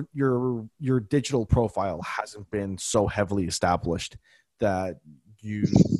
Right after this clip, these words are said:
easily see information that either side is talking about on certain topics. Like, for example, I only started getting into the whole, uh, the whole, uh, meat, uh, industry,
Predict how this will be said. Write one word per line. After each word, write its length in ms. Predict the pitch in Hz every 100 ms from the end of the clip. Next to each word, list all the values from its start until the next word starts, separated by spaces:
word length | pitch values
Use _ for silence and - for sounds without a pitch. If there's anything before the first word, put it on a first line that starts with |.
| - - - - - - - _ - 98 - - _ _ _ _ _ _ _ _ -
easily 500 | 175 147 127 120 107
see 340 | - 127 117
information 1120 | - - - - - - - 107 - 104 98 92 _ _
that 140 | 107 110
either 260 | 117 110 98
side 280 | - 87 85
is 80 | -
talking 360 | 92 90 95
about 220 | 90 87 -
on 200 | 98 92
certain 300 | 85 - -
topics. 540 | 92 82 - - - _ - -
Like, 120 | 101
for 100 | 120
example, 360 | 104 110 98 87
I 80 |
only 160 | 104 101
started 260 | - 98 95
getting 220 | 95 92
into 160 | 90
the 60 | 87
whole, 440 | 92 85 87 90 85 _ -
uh, 200 | 92 92
the 280 | 90 92 87
whole, 400 | 98 92 87 87
uh, 220 | 85 85
meat, 500 | 92 98 95 - 92 _ _ _ _ _ _ _ 101
uh, 240 | 95 92
industry, 720 | 95 98 85 - 80 85 87